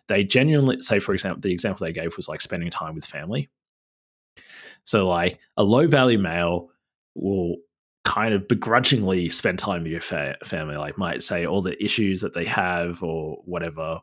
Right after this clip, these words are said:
or might just be crutchy when they're spending time with your family. Whereas, um, a high value male, like, genuinely wants to spend time with your family and is open to it and, you know, cares about your family like they care about their own family.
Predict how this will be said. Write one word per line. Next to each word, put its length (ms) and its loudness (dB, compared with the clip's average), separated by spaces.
or 100 -6
might 280 -6
just 220 -10
be 380 -6
crutchy 600 -4
when 140 -8
they're 80 -6
spending 240 -10
time 120 -10
with 100 -10
your 100 -8
family. 280 -10
Whereas, 340 -6
um, 320 -2
a 60 -2
high 200 6
value 260 4
male, 180 0
like, 220 -2
genuinely 420 6
wants 200 4
to 80 0
spend 180 -4
time 160 -4
with 160 -6
your 100 -8
family 340 -16
and 440 4
is 180 4
open 300 4
to 180 6
it 120 4
and, 380 0
you 140 2
know, 80 0
cares 280 6
about 280 4
your 100 6
family 380 -2
like 180 -4
they 100 -4
care 180 -4
about 200 -2
their 200 -6
own 100 -12
family. 420 -10